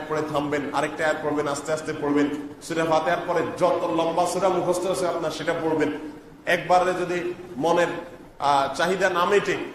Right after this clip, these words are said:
তো আবার পড়েন, একই সূরা দুইবার তিনবার পড়েন, সমস্যা নেই। চার পাঁচটা সূরা এক রাকাতে পড়েন, অসুবিধা নাই। আলাম তারা থেকে নাস পর্যন্ত এক রাকাতে পড়ে ফেলান, কোনো অসুবিধা নাই। আপনার রাকাত লম্বা করা দরকার,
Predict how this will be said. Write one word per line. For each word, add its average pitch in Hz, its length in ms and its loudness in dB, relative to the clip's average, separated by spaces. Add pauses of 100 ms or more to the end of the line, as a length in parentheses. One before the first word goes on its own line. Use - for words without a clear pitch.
(120)
তো 185 60 -2
আবার 190 320 4 (100)
পড়েন, 180 220 4
একই 170 260 -2
সূরা 185 240 0
দুইবার 175 340 0
তিনবার 165 340 -2
পড়েন, 156 200 0
সমস্যা 156 400 -2
নেই। 135 100 -2 (300)
চার 170 220 2
পাঁচটা 185 280 2
সূরা 196 240 2
এক 180 120 2
রাকাতে 170 340 0
পড়েন, 165 160 0
অসুবিধা 165 400 -2
নাই। 147 160 -2 (220)
আলাম 170 300 2
তারা 185 140 2
থেকে 190 220 -2
নাস 180 260 2
পর্যন্ত 196 360 -2
এক 190 160 0
রাকাতে 175 360 0
পড়ে 160 140 0
ফেলান, 160 320 0
কোনো 156 160 -2
অসুবিধা 175 560 2 (480)
নাই। 139 320 0
আপনার 170 300 -2
রাকাত 170 320 -2
লম্বা 160 220 0
করা 151 200 2
দরকার, 127 360 0